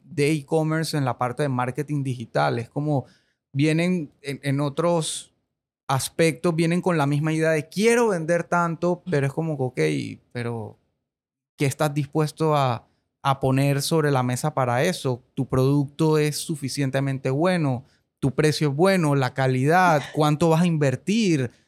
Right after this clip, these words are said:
Speaker 1: en fin, son tantas variables que realmente no existen balas mágicas para,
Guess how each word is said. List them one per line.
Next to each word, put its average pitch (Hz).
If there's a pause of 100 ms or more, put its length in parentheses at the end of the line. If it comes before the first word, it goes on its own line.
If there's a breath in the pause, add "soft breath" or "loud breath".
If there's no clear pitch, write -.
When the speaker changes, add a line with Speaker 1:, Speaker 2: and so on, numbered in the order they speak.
(200 soft breath)
Speaker 1:
en 131
fin, 143
son 147
tantas 190
variables 147
que 131
realmente 147
no 165
existen 147
balas 131
mágicas 135
para, 107